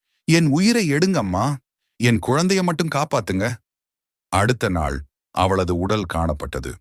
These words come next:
ஆனால் அருகில் ஒரு புதிதாக பிறந்த குழந்தை அம்மன் சிலையின் மேல் சிரித்துக் கொண்டிருந்தது. மக்கள் அழுதார்கள். அவள்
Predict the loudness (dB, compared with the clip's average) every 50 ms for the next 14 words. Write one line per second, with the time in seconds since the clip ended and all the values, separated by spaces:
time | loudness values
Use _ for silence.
0 | _ _ _ _ _ _ _ _ 2 2 4 4 2 2 0 -2 -2 -2 0 2
1 | 2 2 0 0 -2 -2 -2 -4 -4 -4 -4 -2 -2 0 0 0 -2 -2 -4 -4
2 | -4 -4 -4 -4 -4 -4 -4 -4 -2 -2 0 0 -2 -2 -4 -6 -10 _ _ _
3 | _ _ _ 0 2 2 2 2 2 2 0 0 -2 -4 -4 -4 -4 -2 0 0
4 | 0 0 0 -2 -2 -2 -2 -2 -2 -2 -2 -2 -4 -6 -6 -4 -4 -2 -2 -4
5 | -4 -6 -6 -8 -10 -12 -14 _ _ _ _ _ _ _ _ _ _ 0 0 0
6 | 0 0 0 0 2 2 2 0 0 0 0 -2 -2 -4 -4 -6 -6 -8 -10 -14
7 | _ _ _ _ _ _ _ -2 0 2 2 2